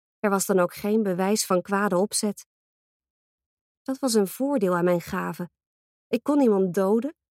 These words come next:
zonder hem met een vinger aan te raken en zonder bewijs achter te laten. Hoera,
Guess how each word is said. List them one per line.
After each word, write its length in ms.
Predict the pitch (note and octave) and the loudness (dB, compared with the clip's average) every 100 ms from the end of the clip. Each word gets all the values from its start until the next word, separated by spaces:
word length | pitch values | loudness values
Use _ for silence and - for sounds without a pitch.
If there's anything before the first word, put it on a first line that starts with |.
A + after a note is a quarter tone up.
| _ | _
zonder 400 | - C#4 D4+ C4 | -4 0 2 2
hem 80 | G#3 | 2
met 140 | G3 | 2
een 140 | F#3 | -2
vinger 360 | E3+ A#3 C4 G#3 | 0 2 2 2
aan 200 | G#3 G#3+ | 2 0
te 100 | F#3+ | -2
raken 460 | F3 E3+ E3+ A3+ - _ _ | -2 -4 -4 -8 -10 _ _
en 160 | A3+ G#3+ | 2 2
zonder 320 | G#3 C4+ A3 | 2 2 2
bewijs 420 | F#3+ F#3+ G3+ A#3+ | 0 0 0 0
achter 260 | G3+ - F#3 | -4 -4 -6
te 120 | F#3+ | -2
laten. 400 | F3+ F3+ - F3 _ _ _ _ _ _ _ _ _ _ _ _ | -2 -2 -6 -14 _ _ _ _ _ _ _ _ _ _ _ _
Hoera, 580 | - A#3+ A3+ G3+ G3+ | -2 0 2 0 0